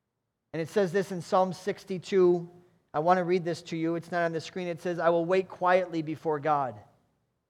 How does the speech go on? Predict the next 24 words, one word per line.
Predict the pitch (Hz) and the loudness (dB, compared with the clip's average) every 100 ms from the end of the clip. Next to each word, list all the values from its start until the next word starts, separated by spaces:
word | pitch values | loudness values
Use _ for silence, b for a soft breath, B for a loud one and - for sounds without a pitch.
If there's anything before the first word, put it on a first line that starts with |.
| _ _ _ _ _ _ _ | _ _ _ _ _ _ _
Listen | 185 190 214 | -4 -2 -2
to | |
the | 196 | 2
words | 196 196 196 160 | 4 6 4 2
that | 196 156 | 0 2
David | 185 190 185 | 2 2 0
is | 165 | -2
writing. | 170 180 175 170 | 4 6 4 -2
He | 175 | -6
says, | 170 185 | -6 2
"I | 180 | 2
will | 185 180 | 4 2
wait | 190 190 | 0 -4
quietly | - 185 190 196 196 | -2 4 4 4 -4
before | 175 165 185 170 | -6 -4 0 2
God." | 165 151 127 117 - _ _ _ _ _ _ | 6 4 4 -8 -18 _ _ _ _ _ _
That's | - 175 | -4 0
not | 214 208 | 6 8
always | 202 196 180 | 8 8 0
easy | 202 160 185 | -2 -2 -2
to | |
do, | 175 202 175 | 2 4 4
is | 170 147 | 0 -4
it? | 135 | -8